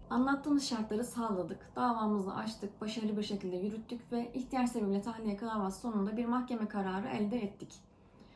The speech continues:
Bu mahkeme kararına da dayanarak, e, taşınmazı tahliye ettik. Peki taşınmaz tahliye olduktan sonra üç yıl içerisinde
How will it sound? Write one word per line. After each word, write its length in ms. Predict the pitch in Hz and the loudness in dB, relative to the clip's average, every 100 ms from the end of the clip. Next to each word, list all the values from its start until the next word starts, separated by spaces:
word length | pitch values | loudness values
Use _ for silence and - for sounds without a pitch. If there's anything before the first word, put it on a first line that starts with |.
| - | -4
Bu 100 | 311 | 2
mahkeme 400 | 285 262 247 233 | 4 4 4 4
kararına 520 | 277 269 233 202 185 | 6 6 6 6 2
da 140 | 233 - - - | 0 -4 -8 0
dayanarak, 520 | 277 240 190 254 - - - - | 4 4 2 -2 -6 -16 -20 -8
e, 220 | 202 208 214 | -2 0 0
taşınmazı 480 | 294 233 214 214 | -2 2 2 2
tahliye 420 | - 233 214 202 170 | 0 0 0 -2 -4
ettik. 240 | - - - - - - - - - | -8 -16 -18 -20 -20 -20 -20 -20 -4
Peki 420 | 359 320 233 196 - - - - | -2 2 2 0 -4 -20 -20 -8
taşınmaz 460 | 302 285 285 285 277 | -2 2 4 4 2
tahliye 340 | 247 247 262 | 2 4 2
olduktan 460 | 220 220 226 247 240 | 0 0 0 0 0
sonra 480 | - 220 190 160 156 - - - | 0 0 0 0 -4 -12 -20 -4
üç 240 | 330 - 254 | -4 0 0
yıl 140 | 220 | 0
içerisinde 680 | 247 262 214 - 180 175 | 0 0 0 -2 -4 -4